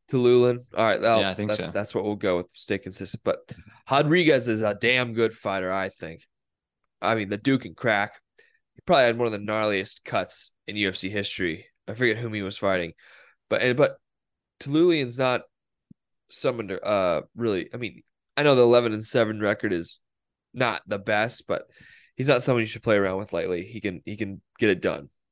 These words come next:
Speaker 2: Yeah, for sure. This is gonna be a fun matchup, I think. I mean, hopefully this turns out to be a banger because both these guys usually just come forward, throw with reckless abandon. Especially, I mean, Robo-, RoboCop, we know, we've seen him in there.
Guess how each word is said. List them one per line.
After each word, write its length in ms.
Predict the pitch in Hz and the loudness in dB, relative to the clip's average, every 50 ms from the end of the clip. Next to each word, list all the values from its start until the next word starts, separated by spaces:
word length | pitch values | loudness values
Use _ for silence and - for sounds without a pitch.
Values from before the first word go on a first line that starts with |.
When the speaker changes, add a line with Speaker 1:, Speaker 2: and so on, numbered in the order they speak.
| _ _ _ _ _ _ _ _ _ _ _ _ _ _ _ _ _ _ _ _ _ _ _ _ _ _ _ _ | _ _ _ _ _ _ _ _ _ _ _ _ _ _ _ _ _ _ _ _ _ _ _ _ _ _ _ _
Speaker 2:
Yeah, 200 | 113 127 160 135 | -4 -2 -2 -2
for 140 | - - 107 | -2 -4 -2
sure. 200 | - 139 123 104 | 2 2 2 2
This 160 | 117 123 208 | 2 0 0
is 100 | 240 220 | 0 0
gonna 140 | 190 156 120 | 2 2 2
be 120 | 107 98 | 2 0
a 40 | 87 | 0
fun 220 | - - 104 95 | 0 -2 -2 -2
matchup, 360 | 92 90 90 87 - 95 87 92 | 0 -2 -4 -2 -4 -4 -2 -2
I 120 | 92 90 | -4 -2
think. 260 | - 90 90 90 87 - | -4 -6 -8 -8 -6 -6
I 60 | 95 | -4
mean, 140 | 101 104 92 | -4 -4 -2
hopefully 420 | 92 117 - - - - 107 98 | -2 -2 -2 -2 -2 -2 -2 -2
this 180 | 95 98 98 - | -2 -4 -6 -6
turns 200 | - - 98 92 | -8 -8 -4 -2
out 120 | 92 92 | -2 -4
to 100 | - - | -2 -4
be 60 | 95 90 | -6 -4
a 40 | |
banger 380 | 85 - - 90 95 92 92 92 | -4 -4 -4 -4 -4 -4 -6 -6
because 280 | 85 95 - 104 95 - | -8 -6 -4 -4 -4 -2
both 240 | - 117 123 131 | 0 -2 -2 0
these 200 | - 110 95 - | -2 -4 -4 -2
guys 280 | - 98 95 95 92 87 | -2 -2 -2 -2 -2 -2
usually 460 | 101 101 95 98 95 95 92 90 87 - - - - _ _ _ _ | -4 -4 -4 -4 -2 -2 -2 -4 -4 -10 -18 -20 -20 _ _ _ _
just 240 | 107 107 - - - | -4 -4 -4 -4 -6
come 240 | - - 107 101 92 | -6 -4 -4 -4 -4
forward, 540 | - - 95 92 92 90 95 92 90 92 - _ | -4 -4 -4 -4 -2 -2 -2 -4 -4 -4 -8 _
throw 240 | - 98 95 92 92 | -4 -2 0 0 0
with 200 | 95 90 - - | -2 -4 -4 -4
reckless 360 | 95 95 95 - 98 92 - | -4 -4 -4 -4 -8 -8 -8
abandon. 520 | 98 87 87 92 92 92 92 95 92 90 - _ _ _ _ _ _ _ _ | -8 -8 -6 -6 -6 -4 -4 -6 -6 -6 -8 _ _ _ _ _ _ _ _
Especially, 720 | - 117 - - 156 180 190 - 170 139 113 104 98 95 | -4 -4 -2 -2 -2 -2 0 0 2 2 2 2 2 0
I 40 | - | 0
mean, 140 | 127 123 104 | 0 -2 -2
Robo-, 340 | 95 120 143 156 151 143 - | 0 -2 -2 -2 -2 -6 -6
RoboCop, 600 | - 135 185 185 170 151 - - 117 113 107 - | -4 -4 -2 0 -2 -2 -2 -2 -2 -4 -2 -2
we 120 | 107 101 | -4 -4
know, 300 | 90 92 95 92 92 92 | -4 -2 -2 -2 -2 -4
we've 200 | 95 98 104 104 | -4 -4 -6 -6
seen 220 | - - 104 98 95 | -6 -6 -6 -4 -4
him 120 | 95 92 | -4 -4
in 120 | 92 95 | -4 -4
there. 300 | 95 95 95 95 92 - | -4 -4 -4 -4 -6 -8